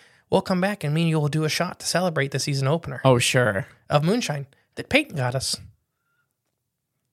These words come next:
Speaker 2: I'm not looking forward to doing
Speaker 1: Oh,
Speaker 2: that.
Speaker 1: I love a shot of moonshine. It helps you get going.
Speaker 2: I have to work.
Speaker 1: So do I.
Speaker 2: N-, bah.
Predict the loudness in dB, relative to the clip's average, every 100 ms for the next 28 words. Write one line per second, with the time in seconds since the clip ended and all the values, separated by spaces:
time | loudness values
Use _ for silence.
0 | -6 0 0 -2 -6 -8 -6 -8 -8 -8
1 | -8 -4 2 4 4 4 2 0 0 0
2 | 0 -2 -2 0 -2 0 0 4 2 2
3 | -2 0 2 2 2 0 2 4 4 4
4 | 2 4 4 2 -2 -16 -16 0 2 6
5 | 6 4 0 -18 -20 _ _ -6 -2 4
6 | 6 6 4 -2